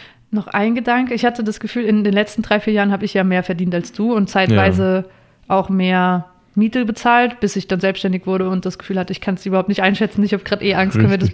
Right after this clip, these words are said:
Speaker 1: bitte wieder fifty fifty machen? Ähm,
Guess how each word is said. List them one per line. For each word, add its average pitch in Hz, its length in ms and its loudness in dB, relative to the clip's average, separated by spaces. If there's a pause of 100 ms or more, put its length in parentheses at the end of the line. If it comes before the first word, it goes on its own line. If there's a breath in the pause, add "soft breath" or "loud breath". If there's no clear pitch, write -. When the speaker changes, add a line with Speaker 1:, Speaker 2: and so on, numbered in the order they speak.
(120)
Speaker 1:
bitte 190 80 -4
wieder 190 180 0
fifty 196 260 -4
fifty 202 280 -6
machen? 180 320 -2 (760 loud breath)
Ähm, 185 500 0